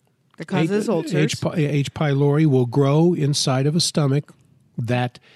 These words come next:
Speaker 2: is not sufficiently acidic.
Speaker 1: Yeah, Doctor Lee discovered this decades and decades ago. I mean, somebody just won a Nobel Prize for that.
Speaker 2: About five, six years ago,
Speaker 1: Yeah,
Speaker 2: a doctor
Speaker 1: and
Speaker 2: in Australia won the Nobel Prize for what Doctor Lee said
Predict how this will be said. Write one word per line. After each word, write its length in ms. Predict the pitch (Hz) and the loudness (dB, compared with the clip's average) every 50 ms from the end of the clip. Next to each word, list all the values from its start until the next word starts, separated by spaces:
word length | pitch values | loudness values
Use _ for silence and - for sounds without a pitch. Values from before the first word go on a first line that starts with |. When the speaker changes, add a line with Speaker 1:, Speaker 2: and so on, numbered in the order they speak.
| _ _ - | _ _ -4
Speaker 2:
is 180 | - 139 123 123 | -2 -2 0 0
not 240 | 143 139 135 135 - | 0 0 0 -2 -2
sufficiently 680 | - 147 127 - 135 123 117 - 139 123 120 127 139 147 | -2 -4 -2 -2 -2 -2 0 -2 -4 -4 -2 -2 -2 -2
acidic. 540 | 135 - - - 220 220 202 - _ - _ _ _ - | -2 -4 -2 -2 -2 -2 -2 -8 _ -18 _ _ _ -4
Speaker 1:
Yeah, 160 | 262 262 180 | -2 -2 -2
Doctor 440 | 156 196 254 269 262 - 302 294 262 | 0 0 0 0 0 0 -2 -2 0
Lee 220 | 254 294 330 320 | 0 2 0 0
discovered 480 | 185 170 170 - - 208 180 190 180 156 | 0 -2 -8 -4 -4 -4 -2 -2 -2 -2
this 360 | 180 175 175 175 170 - - - | -2 0 0 -2 -4 -6 -12 -6
decades 520 | 156 214 226 247 247 - 247 208 196 170 170 | -2 0 0 0 0 -2 -2 -2 -2 -2 -2
and 120 | 185 185 | -2 -2
decades 400 | 165 185 185 180 - 180 160 160 | -2 -2 -4 -2 -4 -6 -4 -4
ago. 320 | 165 160 151 151 135 131 139 | -6 -4 -4 -6 -4 -4 -4
I 80 | 147 165 | -2 -2
mean, 300 | 165 160 160 160 165 - _ _ - - - - - - _ - - 160 | -2 -2 -2 -4 -4 -6 _ _ -20 -20 -20 -20 -20 -20 _ -18 -16 -12
somebody 360 | - - 226 226 - 240 226 | -4 -2 0 0 2 0 0
just 200 | 175 190 185 - | 0 -2 0 0
won 180 | 185 185 185 | 0 2 2
a 60 | 185 180 | 2 2
Nobel 340 | 185 190 185 180 175 175 | 2 2 2 2 0 -2
Prize 400 | 170 - - 196 202 208 208 202 | -2 -4 -4 -2 0 0 -2 -2
for 180 | - - 165 143 | -4 -6 -6 -6
that. 320 | 135 143 139 143 127 151 | -2 0 -2 0 0 0
Speaker 2:
About 300 | 165 147 147 165 160 151 | -2 0 0 0 -2 -2
five, 240 | - - 175 170 156 - | -2 -2 0 0 0 0
six 240 | - 170 143 - | -2 -2 -2 0
years 200 | - 151 147 - | 0 0 2 2
ago, 100 | - - | 2 2
Speaker 1:
Yeah, 240 | - - 120 - - | 2 2 0 0 0
Speaker 2:
a 20 | - | 0
doctor 340 | 143 135 135 135 196 156 147 | 0 0 0 0 2 0 0
Speaker 1:
and 80 | 135 | 0
Speaker 2:
in 40 | 131 | 0
Australia 600 | 127 123 - - - 151 143 139 135 120 117 117 | -2 -2 -4 -2 0 0 2 2 2 2 2 2
won 240 | 113 123 135 135 135 | 2 2 0 2 2
the 80 | 135 127 | 2 2
Nobel 360 | 135 143 147 135 139 139 131 | 2 2 2 2 2 0 -2
Prize 360 | 120 - 131 113 113 113 107 | -2 -2 -2 -2 -2 -2 -4
for 180 | - - 131 120 | -4 -4 -4 -4
what 260 | 120 127 127 123 113 117 | -2 -2 -4 -4 -4 -4
Doctor 280 | 120 113 113 - 110 107 | -4 -4 -4 -4 -4 -2
Lee 180 | 113 123 131 | -2 -2 -2
said 320 | 127 - - 113 107 101 | -2 -2 -2 -2 -4 -4